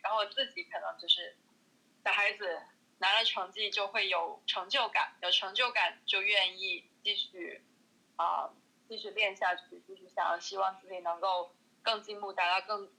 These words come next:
更高的一个高度。所以，啊，我也意识到就是高尔夫，因为就是打了好成绩以后，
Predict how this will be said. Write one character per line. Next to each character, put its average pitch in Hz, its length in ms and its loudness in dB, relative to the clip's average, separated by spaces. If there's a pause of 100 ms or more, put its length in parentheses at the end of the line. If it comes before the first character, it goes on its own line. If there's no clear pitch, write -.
更 208 220 0
高 208 200 4
的 208 140 0
一 175 60 -8
个 151 140 -6
高 165 240 0
度。 - 220 -12 (760)
所 196 120 0
以， 190 300 -2
啊， 175 400 0 (300)
我 220 120 -2
也 247 140 2
意 254 220 2
识 220 160 -2
到 196 300 4
就 190 80 -18
是 202 80 -12
高 240 120 4
尔 196 260 4
夫， 196 320 -6 (140)
因 247 100 -8
为 262 220 -6 (240)
就 240 100 -8
是 240 120 -10
打 190 200 4
了 208 80 4
好 208 200 0
成 185 200 -10
绩 226 140 -10
以 196 80 -4
后， 185 380 0